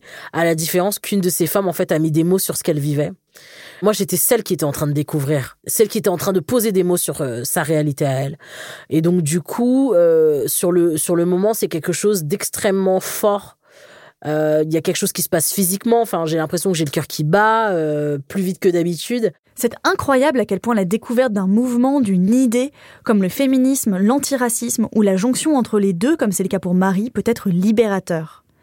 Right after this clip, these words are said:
Speaker 2: C'est la découverte d'un concept qui, tout à coup, éclaire toute votre expérience et vous fait dire : « Ah, mais c'est ça qui m'arrivait, j'étais pas folle. Ce que je ressentais à ce moment-là, c'était légitime. » Ce sont des concepts qui, d'un coup, donnent un sens,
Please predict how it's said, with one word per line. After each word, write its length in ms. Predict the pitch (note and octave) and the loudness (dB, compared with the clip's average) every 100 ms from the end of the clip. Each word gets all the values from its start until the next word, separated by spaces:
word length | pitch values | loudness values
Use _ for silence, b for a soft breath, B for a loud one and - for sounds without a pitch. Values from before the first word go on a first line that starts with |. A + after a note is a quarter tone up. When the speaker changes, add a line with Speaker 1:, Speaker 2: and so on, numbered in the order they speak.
| b | b
Speaker 2:
C'est 120 | - A3+ | -2 2
la 80 | |
découverte 380 | A3 D4 D4+ F4 | 2 0 0 0
d'un 140 | A#3+ G#3 | 0 0
concept 480 | B3 B3 C#4 - | 0 0 -2 -4
qui, 160 | - A3+ | -8 -6
tout 160 | - G4+ | -2 0
à 120 | D4 | 0
coup, 200 | - A3 - - | -2 -10 -6 -2
éclaire 360 | B3 D4+ D4+ - - | -2 0 -2 -6 -2
toute 280 | G4+ G4+ | 0 2
votre 180 | D#4 D4+ | 0 -4
expérience 560 | C4+ - A#3 G3 F#3+ A#3+ | -4 -4 -2 -2 -2 -2
et 60 | |
vous 80 | A#3+ | -2
fait 160 | A3 C4 | -2 -2
dire : « 240 | B3 B3 - | 0 -2 0
Ah, 80 | |
mais 140 | D#4 C4+ | 2 2
c'est 160 | - | 0
ça 400 | C4 - - F4 E4+ | -4 -2 2 2 0
qui 100 | - | 0
m'arrivait, 600 | B3 A#3 B3 A#3 B3+ B3 | 2 2 0 2 2 2
j'étais 260 | A#3 E3+ F#3+ | -2 -4 -2
pas 160 | D4+ | -2
folle. 360 | D4+ C#4+ C#4 C4+ B B B | 0 0 -2 -2 B B B
Ce 80 | - | -4
que 120 | A#3+ | -2
je 80 | G3 | 0
ressentais 420 | C4 C#4 D4 D#4 | -2 0 -2 0
à 60 | C4+ | 0
ce 100 | A3 | 0
moment-là, 380 | G#3 F#3 G3 E4+ | 0 2 0 0
c'était 220 | A3 E3+ | -2 -2
légitime. » 720 | F3 A#3 D4 D#4+ - B3+ B3 - _ _ _ _ - | 0 0 0 -2 -2 -2 -2 -6 _ _ _ _ -6
Ce 80 | A#3 | 0
sont 160 | D#4 | 2
des 140 | D#4 A#3 | 2 2
concepts 580 | A#3+ A3+ A#3+ - - - | 0 0 -2 -4 -8 -14
qui, 140 | - A3+ | -4 0
d'un 160 | C#4+ | 2
coup, 160 | D4 F#4+ | 2 0
donnent 180 | B3 G#3+ | 2 0
un 120 | F#3 | -2
sens, 500 | - - A3+ D4 - | -2 -2 -4 -6 -8